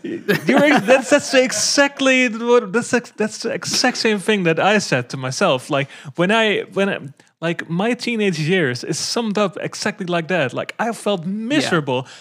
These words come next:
Speaker 1: and I remember,
Speaker 2: Yeah.
Speaker 1: like, a lot of my friends, I've, even my, even my boyfriend,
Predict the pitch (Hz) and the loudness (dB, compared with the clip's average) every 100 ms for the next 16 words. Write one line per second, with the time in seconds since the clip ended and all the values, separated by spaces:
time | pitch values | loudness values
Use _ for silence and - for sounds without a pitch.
0 | 139 170 165 196 196 226 196 147 135 151 | -8 -4 -2 0 0 -2 0 0 0 -2
1 | - 156 220 254 180 151 - 180 135 - | -4 -4 -2 -2 -2 -2 -2 -2 -2 -6
2 | - 170 - - 254 262 254 196 147 - | -2 -2 -2 -8 -8 -8 -6 -6 -6 -6
3 | 196 190 151 123 147 165 131 120 123 | -8 -6 -8 -4 -4 -4 -6 -6 -10